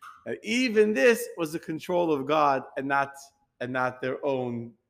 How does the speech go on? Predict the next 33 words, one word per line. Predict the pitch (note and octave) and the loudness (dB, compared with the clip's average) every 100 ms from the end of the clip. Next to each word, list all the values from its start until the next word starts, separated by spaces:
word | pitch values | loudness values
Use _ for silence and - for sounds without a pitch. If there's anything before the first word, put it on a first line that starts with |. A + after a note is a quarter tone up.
| _ | _
uh, | C#3 A#2+ A2+ A2 A2 - | -2 2 2 2 -2 -4
not | C3+ D3 - | -2 -2 -2
separate | - D#3 - A#2 | 0 0 0 -12
from | - A2+ | -10 -8
God. | G#2 F2 - _ _ _ _ | -8 -12 -18 _ _ _ _
So | C3 | -4
this | E3 F3+ | -2 0
already, | E3 D#3+ | 0 0
they | C#3 C3 | 0 2
weren't | E3 F#3 | 2 2
able | F3+ D#3 | 0 -4
to | C#3+ | -6
stand | D#3 D3+ | -6 -6
before | D3 | -6
Moshe | F#3+ A#3 - - | 2 2 2 -8
'cause | D3 | -6
now | E3+ E3 | -2 0
their | D3+ | -2
entire | C3 B2+ F3 F#3 E3+ D3 | -4 -2 0 2 2 0
premise | C#3 - E3+ D3+ G#2+ - _ _ _ | -2 -2 -2 0 -6 -10 _ _ _
of | C3 | -8
their | B2+ | -6
magical | B2+ D3 D#3 D3+ D#3 | 0 0 0 -4 -6
powers | F#3 G3 F3 D#3+ - _ _ | -2 0 0 -2 -8 _ _
have | - C#3 | -8 -6
been | C#3 | -6
totally | - F3+ F3+ E3 D3 C#3+ D3 _ _ _ _ _ | -2 2 4 2 0 -4 -12 _ _ _ _ _
popped | - D#3+ - - - _ _ _ | 0 0 -2 -16 -20 _ _ _
and | C#3 C#3+ C3+ | 0 0 -2
destroyed. | B2 A#2 - G#2+ - _ _ _ _ _ _ _ _ _ _ _ _ _ _ _ _ _ _ | -8 -12 -14 -16 -16 _ _ _ _ _ _ _ _ _ _ _ _ _ _ _ _ _ _
You | E3 | 2
would | G3 F3 | 4 4
think | - B2 C3+ - | 2 -4 -4 -8